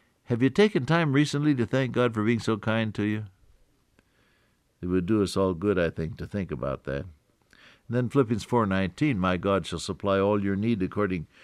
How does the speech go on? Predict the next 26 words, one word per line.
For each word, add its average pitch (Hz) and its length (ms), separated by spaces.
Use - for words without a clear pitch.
to 104 100
his 92 180
riches 101 400
in 90 120
glory 110 320
by 90 220
Christ 107 420
Jesus." 127 400
All 143 240
your 160 120
need 165 520
is 135 200
provided 131 520
for 80 480
because 101 560
of 82 140
the 90 100
riches 87 580
of 82 160
his 78 200
grace - 580
in 90 220
the 85 100
Lord 87 680
Jesus 80 440
Christ. 85 580